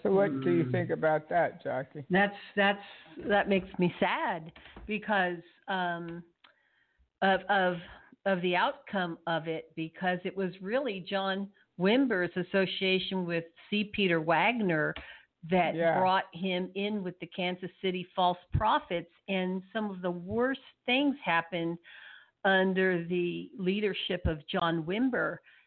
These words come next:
Speaker 3: Um, you know, that, that Chuck did yeah. Uh, you know, if he says they both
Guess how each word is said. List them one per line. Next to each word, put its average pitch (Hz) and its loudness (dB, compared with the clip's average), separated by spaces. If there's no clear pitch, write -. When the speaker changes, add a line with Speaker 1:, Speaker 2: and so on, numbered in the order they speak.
Speaker 3:
Um, 185 2
you 190 2
know, 165 2
that, 165 0
that 160 -2
Chuck 220 2
did 196 0
yeah. 180 -6
Uh, 214 2
you 277 -2
know, 262 0
if 226 -6
he 285 -4
says 220 -4
they 190 -2
both 180 -6